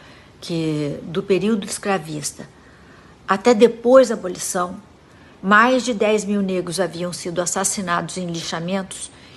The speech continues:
que sequer chegaram a ser julgados. Ela foi funda, ela apresentou quatorze páginas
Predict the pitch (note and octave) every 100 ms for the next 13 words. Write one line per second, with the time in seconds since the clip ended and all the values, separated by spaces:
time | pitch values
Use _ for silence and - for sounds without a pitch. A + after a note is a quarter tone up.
0 | - - - G3+ G#3+ - - - - C4+
1 | - C4+ A#3 G#3 F3 E3 E3+ - F3+ F3+
2 | D3+ - - - - - - F#3 E3+ E3
3 | - - - - - - - - - -
4 | - E4 A#3+ - A3+ D3+ D3 - F#3 F#3
5 | E3+ G3 G3 F3+ B3+ C4+ B3 - G3 G3+
6 | G3+ G#3 -